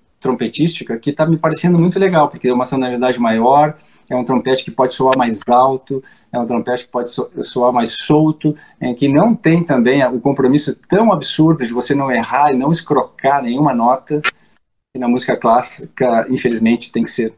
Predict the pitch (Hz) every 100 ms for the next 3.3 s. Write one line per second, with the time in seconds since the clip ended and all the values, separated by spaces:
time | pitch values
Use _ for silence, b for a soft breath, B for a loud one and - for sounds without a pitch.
0 | _ _ _ _ - 131 117 - 151 -
1 | - - 120 117 101 107 135 117 104 98
2 | 107 B B B B B - 110 110 -
3 | 180 147 202